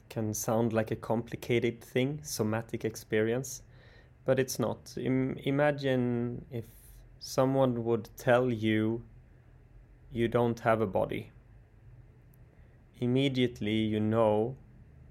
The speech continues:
that you do. And we're just tuning into all of the evidence that you do.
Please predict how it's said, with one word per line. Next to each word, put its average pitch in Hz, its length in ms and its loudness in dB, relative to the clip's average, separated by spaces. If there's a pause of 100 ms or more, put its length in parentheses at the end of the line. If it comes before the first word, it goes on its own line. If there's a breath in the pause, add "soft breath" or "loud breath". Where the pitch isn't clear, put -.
(720)
that 110 300 0
you 120 140 0
do. 120 340 0 (840)
And 120 160 0
we're 117 160 2
just - 680 -2 (200)
tuning 127 460 0
into 107 440 -2
all 117 300 2
of 117 160 -2
the - 140 -6
evidence 113 580 -2
that - 240 -10
you 113 100 -4
do. 101 340 -6